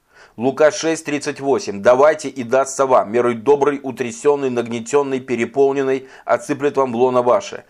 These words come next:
Ибо какой мерой мерите, такой же отмерится и вам". Матфея семь двенадцать. "Итак, во всём, как хотите, чтобы с вами поступали люди, так поступайте и вы с ними, ибо в этом закон и пророки".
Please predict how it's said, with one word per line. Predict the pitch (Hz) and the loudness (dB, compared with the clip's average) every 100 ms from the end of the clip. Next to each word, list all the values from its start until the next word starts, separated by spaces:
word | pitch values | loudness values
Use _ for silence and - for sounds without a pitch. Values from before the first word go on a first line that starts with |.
| - | -18
Ибо | - 135 | -4 0
какой | 135 139 151 | 2 0 0
мерой | 135 143 123 123 | 0 2 2 0
мерите, | 135 156 143 117 | 0 -2 -4 -4
такой | 120 139 | 0 0
же | 123 | -2
отмерится | 117 127 120 107 117 | -4 -4 -6 -6 -6
и | 107 | -4
вам". | 98 90 - _ _ _ _ _ _ - | -2 -4 -8 _ _ _ _ _ _ 0
Матфея | 123 - 170 165 | 0 2 -2 -2
семь | - 156 143 | -2 -2 0
двенадцать. | 139 139 110 - 135 - _ _ _ | 0 0 0 -2 -16 -18 _ _ _
"Итак, | 120 123 170 - | -6 2 2 4
во | 160 | 2
всём, | - - 156 113 87 - | 2 -2 2 2 0 -6
как | 131 127 | -6 0
хотите, | 151 143 156 110 | -2 -2 -8 -8
чтобы | - 120 123 | -4 -4 -2
с | 151 | 2
вами | 143 123 | 2 2
поступали | 127 - 131 139 123 | -6 -6 -4 -2 0
люди, | 117 143 123 101 - - _ | 0 -2 -4 -8 -10 -20 _
так | - 135 | 0 0
поступайте | 147 143 143 147 139 135 | 0 -2 0 2 2 0
и | 131 | -4
вы | 139 | -4
с | 139 | -6
ними, | 143 120 92 - | -6 -6 -8 -10
ибо | 123 120 | -4 0
в | 127 | 0
этом | 123 117 | 0 -4
закон | 107 117 143 143 - | -2 -2 0 -2 -4
и | 127 | -10
пророки". | 120 117 113 107 - 92 | -2 -2 0 -4 -6 -18